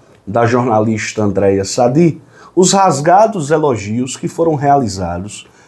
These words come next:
pelos jornalistas, eu posso destacar um, que é o Marcelo Lins, que tá na capa do vídeo,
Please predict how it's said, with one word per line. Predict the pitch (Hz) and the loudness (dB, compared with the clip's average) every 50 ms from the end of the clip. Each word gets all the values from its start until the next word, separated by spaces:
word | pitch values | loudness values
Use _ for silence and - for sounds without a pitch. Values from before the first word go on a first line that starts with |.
| _ _ - | _ _ 2
pelos | 208 226 226 220 202 156 123 | 4 4 6 6 4 4 4
jornalistas, | 117 135 127 123 131 143 147 135 131 147 165 - 165 143 120 | 4 2 0 2 2 0 0 0 0 -2 -4 -6 -6 -4 -2
eu | 123 123 | -2 -2
posso | 123 120 127 123 - - 117 | -2 -2 -4 -4 -4 -6 -8
destacar | - - - 110 98 - 101 95 95 | -6 -4 -4 -4 -2 -2 -2 0 0
um, | 110 131 151 180 175 - - _ _ _ | 2 0 0 -2 -4 -10 -18 _ _ _
que | - - 113 | -2 2 4
é | 110 110 | 4 4
o | 107 104 | 4 2
Marcelo | 98 95 95 - - 104 117 131 127 | 0 -2 -4 -6 -4 -4 -2 -2 -2
Lins, | 131 160 185 185 | -2 -2 -2 -4
que | - 131 | -6 -10
tá | 107 - 104 | -10 -8 -8
na | 101 95 | -8 -8
capa | 95 - 98 95 - 110 | -10 -10 -10 -10 -8 -6
do | 131 170 | -4 -2
vídeo, | 165 123 127 139 143 139 160 | 0 2 2 2 2 0 -4